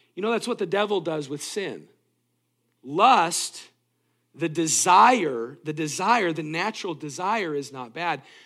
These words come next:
But when we follow it and it's, and the devil says, "Hey, look at this."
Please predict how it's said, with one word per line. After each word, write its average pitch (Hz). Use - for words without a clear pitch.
But 165
when 175
we 156
follow 175
it 143
and 143
it's, 147
and 139
the 139
devil 156
says, -
"Hey, 180
look 165
at 160
this." -